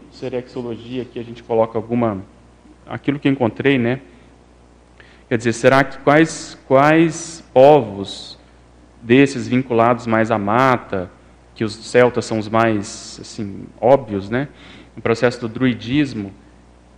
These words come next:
é, tem esse tipo de, de cerimônia, né? Usam esse tipo de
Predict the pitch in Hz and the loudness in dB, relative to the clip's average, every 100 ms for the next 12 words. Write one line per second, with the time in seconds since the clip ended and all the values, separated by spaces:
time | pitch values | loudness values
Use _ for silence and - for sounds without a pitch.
0 | _ _ - 110 110 110 110 107 - 127 | _ _ -2 0 2 0 -2 -4 0 2
1 | 135 139 135 123 123 131 - 131 - 120 | 2 2 0 -4 -8 -12 -8 -6 -6 -6
2 | 113 123 123 120 117 113 113 110 113 113 | -6 -4 -2 -2 -4 -6 -10 -12 -8 -6
3 | 110 110 107 101 104 - _ - 135 117 | -6 -6 -8 -12 -16 -20 _ -12 -8 -8
4 | 113 123 135 110 104 127 127 - 123 139 | -6 -4 -2 -4 -8 -10 -14 -12 -4 -4
5 | 123 113 120 - 127 123 107 113 110 107 | -2 -6 -8 -12 -12 -12 -12 -10 -8 -10